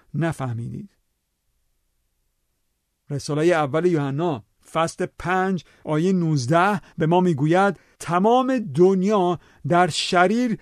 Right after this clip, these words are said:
خوابیده است. یعقوب وجود شیطان رو باور داشت.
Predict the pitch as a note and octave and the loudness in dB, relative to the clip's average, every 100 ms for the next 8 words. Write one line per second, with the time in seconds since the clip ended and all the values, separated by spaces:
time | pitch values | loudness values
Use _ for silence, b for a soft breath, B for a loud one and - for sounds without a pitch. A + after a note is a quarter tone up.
0 | b - D#3+ D3 C#3+ C3 A#2 - - _ | b -4 -2 0 -2 -4 -8 -16 -20 _
1 | _ _ _ _ _ _ _ _ _ _ | _ _ _ _ _ _ _ _ _ _
2 | _ _ _ - F3+ F3+ F3+ G#3+ C4 E3+ | _ _ _ 0 2 4 2 2 2 2
3 | - b b B2+ D#3+ F#3 D#3+ G3+ F3+ - | -2 b b 0 4 4 4 4 2 2
4 | F3+ F3 - A3 A3 G3 D#3+ D#3 E3+ F3+ | 0 0 0 0 2 2 4 2 2 -2
5 | B2 - - | -8 -12 -18